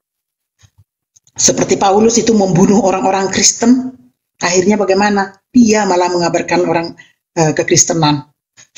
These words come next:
Itulah yang terjadi padamu nanti, Bang Zuma. <laughs> Tuhan sudah memakaimu. Saya sudah melihat berapa orang di sini nanti yang akan menjadi anak-anak murid Tuhan Yesus.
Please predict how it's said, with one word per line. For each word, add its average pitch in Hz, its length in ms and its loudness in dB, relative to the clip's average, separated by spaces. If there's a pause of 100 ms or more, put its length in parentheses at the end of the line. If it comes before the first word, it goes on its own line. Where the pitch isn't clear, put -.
(800)
Itulah 226 400 2
yang 180 180 0
terjadi 170 380 -2
padamu 165 340 -2
nanti, 160 320 -2
Bang 156 220 0
Zuma. 143 240 2 (1700)
<laughs> - 960 -4 (1400)
Tuhan 147 200 -4
sudah 151 240 0
memakaimu. 151 720 -2 (1160)
Saya 202 160 -2
sudah 202 240 0
melihat 190 320 -2
berapa 175 240 0
orang 185 320 -2
di 165 80 -2
sini 175 240 -2
nanti 170 260 -2
yang 170 220 -2
akan 165 260 -4
menjadi 156 480 -2
anak-anak 160 540 -4
murid 165 260 2
Tuhan 165 300 0
Yesus. 151 500 -2